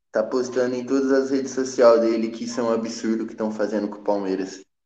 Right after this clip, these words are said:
Renata Fã tá postando nas redes sociais dela falando que é um absurdo o que fazem com o Palmeiras. Nenhum deles torce pro Palmeiras.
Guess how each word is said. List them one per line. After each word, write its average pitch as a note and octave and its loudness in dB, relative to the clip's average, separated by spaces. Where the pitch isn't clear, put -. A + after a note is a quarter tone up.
Renata C#3 4
Fã C#3+ 2
tá A#2 0
postando B2+ 0
nas A#2+ 0
redes A#2+ -2
sociais A#2 6
dela G#2+ 6
falando G#2+ -2
que A2 -4
é - 0
um - 2
absurdo A2 -2
o A2 -12
que - -16
fazem A2+ 2
com A2+ -10
o - -12
Palmeiras. G#2+ 0
Nenhum G3 2
deles F3+ 2
torce F3 -2
pro F#3 -8
Palmeiras. F#3 0